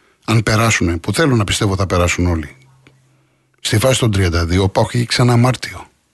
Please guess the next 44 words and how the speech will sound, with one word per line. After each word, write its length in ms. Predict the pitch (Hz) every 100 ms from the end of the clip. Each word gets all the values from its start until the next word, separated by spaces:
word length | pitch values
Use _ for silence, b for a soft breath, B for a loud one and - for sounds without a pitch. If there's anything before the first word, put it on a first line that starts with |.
| _ _ _ _ _ _ _ -
Θα 80 | 123
είναι 120 | 113
πιο 160 | -
ξεκούραστος. 720 | 151 139 101 98 78 - - -
Και 120 | 117
έχει 200 | 127 147
και 100 | -
τα 140 | 101
τρία 280 | 98 104 92
ντέρμπι 260 | 85 90 85
στο 160 | -
δεύτερο 320 | 90 92 - 92
γύρο 260 | 95 90
μέσα 260 | 90 87 82
στην 160 | -
Τούμπα. 280 | 82 80 85 - b b b b b b b b b b b _
Και 120 | -
ψήλωσε 520 | 110 - 175 151 113 110
η 20 |
ομάδα 280 | 101 92 90
ψυχολογικά, 840 | - 117 117 104 95 92 95 110 b b b
έχει 220 | - 135
πάρει 220 | 143 147
τα 120 | 151
πάνω 300 | 147 185 123
της. 280 | - - - _ _ _ _ _ _ _
Μετά 200 | 101 98
από 120 | 110
αυτή 180 | 110 117
την 160 | 107 104
πολύ 220 | 107 107
μεγάλη 280 | 101 95 92
επιτυχία, 420 | 85 90 85 80
διότι 240 | 95 90
κέρδισε 400 | 90 139 123 -
την 220 | 90 98 120
Άιντραχτ, 440 | 120 95 80 - - _
που 80 | -
έχει 260 | 107 123 104
μία 340 | 120 143 226
ήττα 180 | 117 95
στο 140 | 87 87
γήπεδο 400 | 87 82 80 80
της, 300 | 165 -